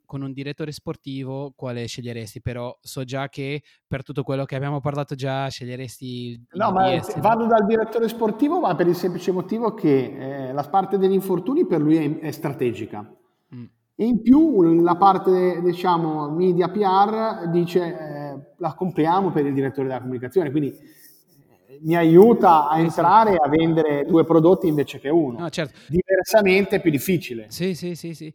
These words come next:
Speaker 1: Ma questa è la prova che adesso il, il salto di, di qualità è stato enorme, no? Perché prima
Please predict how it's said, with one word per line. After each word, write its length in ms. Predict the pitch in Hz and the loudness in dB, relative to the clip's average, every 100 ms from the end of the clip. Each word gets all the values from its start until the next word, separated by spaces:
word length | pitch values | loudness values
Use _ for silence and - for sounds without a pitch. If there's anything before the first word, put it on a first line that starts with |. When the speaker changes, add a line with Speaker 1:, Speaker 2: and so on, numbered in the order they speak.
| _ | _
Speaker 1:
Ma 200 | - 165 - - | -10 -10 -10 -6
questa 400 | 185 226 - 220 | -4 -4 -6 -8
è 80 | |
la 140 | 190 160 | -6 -6
prova 360 | 170 196 202 | -6 -6 -6
che 380 | 196 160 175 196 | -10 -8 -8 -10
adesso 800 | - 147 147 160 156 180 185 - _ | -10 -8 -8 -8 -10 -8 -8 -10 _
il, 280 | 143 151 - _ 101 | -10 -10 -10 _ _
il 220 | 120 127 | -14 -10
salto 440 | - 143 135 - 131 | -8 -6 -8 -8 -10
di, 280 | 120 113 | -10 -12
di 80 | 110 | -12
qualità 580 | 117 131 127 147 151 170 | -10 -10 -10 -8 -6 -6
è 140 | 120 | -8
stato 260 | 135 156 143 | -12 -10 -8
enorme, 420 | 139 151 147 127 | -6 -2 -4 -4
no? 180 | 127 147 | -8 -8
Perché 280 | 143 135 147 | -8 -10 -10
prima 560 | - 151 156 160 170 | -10 -10 -8 -8 -10